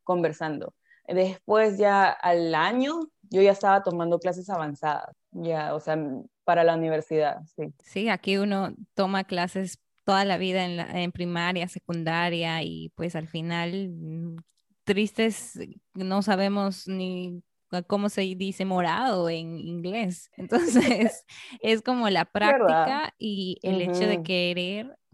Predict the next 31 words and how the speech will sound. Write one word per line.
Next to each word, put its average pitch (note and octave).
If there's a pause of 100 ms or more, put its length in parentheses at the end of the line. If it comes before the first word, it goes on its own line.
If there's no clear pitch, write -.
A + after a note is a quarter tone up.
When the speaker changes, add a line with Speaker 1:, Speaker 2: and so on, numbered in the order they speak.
Speaker 2:
pe-, - (140)
o F#3
sea, D#3+
hacerlo. G3+ (100)
Speaker 1:
Sí, D3+ (280)
sí, G#3
la F3
Speaker 2:
Sí, D#3
Speaker 1:
verdad E3
que A3
Speaker 2:
sí, -
Speaker 1:
sí. G3+
Speaker 2:
sí. F#3+
Speaker 1:
Y G#3+
también B3
la, C#4 (260)
como A3
tú A3
dices, A3+
la E3
práctica. F3+
En G3
Perú G#3
no B3+
hay B3
nadie A3
que G#3+
te F3+
hable F3
en F#3
inglés D#3+